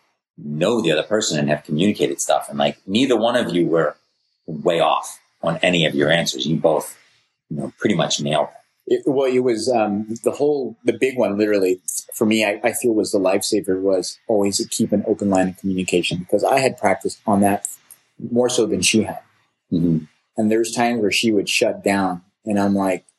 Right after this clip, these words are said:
Speaker 2: so I would kinda, you know, don't get me wrong, I, like, I'd pick my moment and I'd be like, "Okay, when you calm down, we need to discuss." And I'll go,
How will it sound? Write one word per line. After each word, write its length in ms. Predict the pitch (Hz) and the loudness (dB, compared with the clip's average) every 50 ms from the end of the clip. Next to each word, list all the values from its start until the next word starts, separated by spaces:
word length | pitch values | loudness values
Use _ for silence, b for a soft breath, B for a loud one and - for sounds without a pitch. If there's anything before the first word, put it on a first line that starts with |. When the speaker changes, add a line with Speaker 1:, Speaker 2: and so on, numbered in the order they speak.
| _ | _
Speaker 2:
so 160 | - - 131 131 | -6 -2 -2 0
I 80 | 135 147 | 0 0
would 160 | 151 147 151 | 0 -2 -2
kinda, 220 | - 175 170 170 160 | -2 -2 0 0 0
you 80 | 170 165 | 0 0
know, 80 | 147 | 0
don't 140 | 139 143 143 | 0 0 0
get 100 | 135 131 | 0 0
me 80 | 120 110 | 0 0
wrong, 200 | 107 107 104 107 | 0 0 0 0
I, 40 | 107 | 0
like, 200 | 107 107 107 120 | 0 0 0 0
I'd 160 | 120 - - | -2 -2 0
pick 140 | 151 156 - | -2 -2 0
my 100 | 156 143 | 0 0
moment 300 | 131 123 117 117 113 117 | 0 0 0 0 -2 -4
and 80 | 113 104 | -4 -4
I'd 60 | 95 | -2
be 80 | 104 | 0
like, 160 | 98 95 95 - | 0 0 0 0
"Okay, 300 | 107 101 - 98 90 - _ _ _ _ _ _ _ _ _ _ _ - | -2 -2 0 -2 -4 -4 _ _ _ _ _ _ _ _ _ _ _ -2
when 140 | 113 107 | 0 2
you 100 | 113 147 165 | 2 2 0
calm 260 | 160 - 185 196 208 | 0 0 0 0 0
down, 460 | 190 170 147 139 131 127 127 139 - _ _ _ - - - | 0 0 2 2 0 0 -2 -4 -8 _ _ _ -20 -10 -4
we 120 | 127 123 | 0 0
need 160 | 120 117 113 - | 2 2 2 0
to 60 | 131 | 0
discuss." 520 | 123 131 - - - 135 104 92 - - - | 0 0 -2 0 -2 -2 -2 -2 -6 -6 -2
And 100 | 123 113 | 0 2
I'll 140 | 107 107 113 | 2 2 2
go, 280 | 113 127 127 131 - | 2 0 0 -2 -4